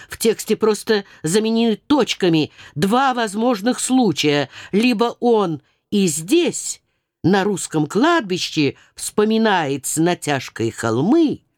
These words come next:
Крыма, либо, что гораздо вероятнее, и здесь, в Крыму, не может забыть холмы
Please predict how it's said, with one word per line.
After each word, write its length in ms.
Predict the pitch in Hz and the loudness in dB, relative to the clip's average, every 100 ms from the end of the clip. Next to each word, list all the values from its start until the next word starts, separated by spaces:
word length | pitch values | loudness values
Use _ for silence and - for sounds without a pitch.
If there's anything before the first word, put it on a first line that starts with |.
| _ _ _ _ - | _ _ _ _ -2
Крыма, 840 | 196 247 285 233 127 110 80 - _ _ _ _ _ _ _ _ 202 | 0 2 2 4 2 0 -4 -10 _ _ _ _ _ _ _ _ 0
либо, 640 | 262 330 208 139 139 110 - _ _ _ - | 4 4 2 -2 -4 -6 -12 _ _ _ -12
что 280 | - - 170 | -4 -2 0
гораздо 420 | 175 165 143 156 | 2 0 0 0
вероятнее, 600 | 160 180 190 - 165 165 | 2 2 0 0 2 2
и 280 | - 226 196 | 2 0 0
здесь, 640 | 135 165 185 147 - - _ _ | -2 0 0 0 -6 -18 _ _
в 80 | - | -4
Крыму, 720 | 175 165 156 220 359 277 - _ _ _ _ _ _ - | 0 2 2 4 4 2 -2 _ _ _ _ _ _ 0
не 280 | 180 196 | 2 4
может 440 | 202 247 262 240 170 | 4 2 2 -2 -2
забыть 420 | 127 156 180 - | -2 0 0 -2
холмы 680 | - 135 131 139 147 135 | -2 0 2 2 2 0